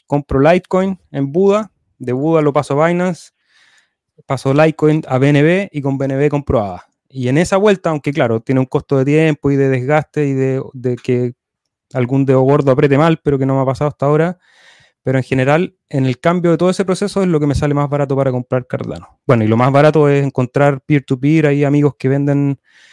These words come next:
y compran en la comunidad, pero eso ya necesita un, una red de confianza.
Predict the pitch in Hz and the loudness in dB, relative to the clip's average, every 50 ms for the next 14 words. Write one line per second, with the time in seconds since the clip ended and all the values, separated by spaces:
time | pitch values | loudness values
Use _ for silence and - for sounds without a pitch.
0 | _ _ _ - 131 - 139 143 147 - 143 139 135 135 135 131 127 127 127 127 | _ _ _ -8 -2 0 0 0 0 0 0 0 2 2 2 2 2 2 2 2
1 | 127 135 143 151 160 175 175 180 - _ _ - 127 131 131 - - 127 123 123 | 2 2 2 2 0 0 -4 -8 -14 _ _ -6 -4 -2 -4 -4 -4 -4 -2 -2
2 | 123 120 131 123 127 131 131 - - - 135 113 104 127 - - 120 123 123 120 | -2 -2 -2 -2 -2 -2 -4 -6 -8 -8 -8 -6 -6 -6 -8 -6 -4 -4 -4 -4
3 | 117 120 - 127 120 117 113 123 117 113 117 120 120 - _ 110 117 - - - | -4 -6 -6 -4 -4 -2 -2 -2 -4 -4 -6 -8 -10 -12 _ -18 -18 -18 -20 -20